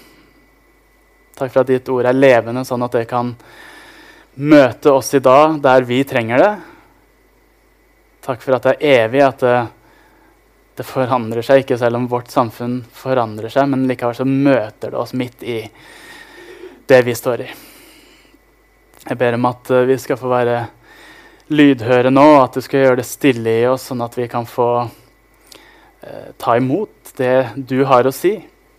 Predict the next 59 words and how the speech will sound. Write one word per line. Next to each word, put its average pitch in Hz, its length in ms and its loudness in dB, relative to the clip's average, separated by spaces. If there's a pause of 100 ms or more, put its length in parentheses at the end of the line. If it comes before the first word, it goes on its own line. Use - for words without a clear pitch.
(640)
Og 143 80 -6
så 156 80 -2
ber 131 220 6
jeg 123 100 6
om 131 80 4
at 127 320 -2
vi, 131 240 0
hvis 131 220 -2 (120)
mine 135 380 0
ord, 131 400 0
eller 123 160 0
hvis 123 160 -4
det 131 60 6
er 127 80 2
noe 120 100 2
jeg 110 140 -4
sier 117 340 -6
som 127 80 -2
er 113 140 -8
feil - 340 -6
eller 123 160 -2
ikke 120 200 -8
bra, 113 280 2
så, 120 300 -2 (340)
så 131 140 -2
må 127 100 2
det 120 160 2
bare 120 200 6
falle 120 500 0 (720)
bort, 170 420 2
og 131 120 2
vi 127 100 -2
må 135 120 4
glemme 139 260 6
det. 165 200 6 (260)
Ehm, 131 560 2 (340)
og 143 100 -18
så 135 100 -6
må 131 100 -2
vi 123 80 -6
sitte 127 240 -2
igjen 113 160 -4
med 117 80 -4
det 113 180 0
du 110 160 -10
vil 110 220 -8
at - 80 -16
vi 123 80 -10
skal - 180 -12
sitte - 300 -12
igjen - 160 -16
med. - 160 -20 (1300)
Vi 123 120 -10
legger 120 240 0
alt 113 160 -6
i 120 80 -4
dine 110 240 -4
hender, - 320 -12
Jesus. - 480 -20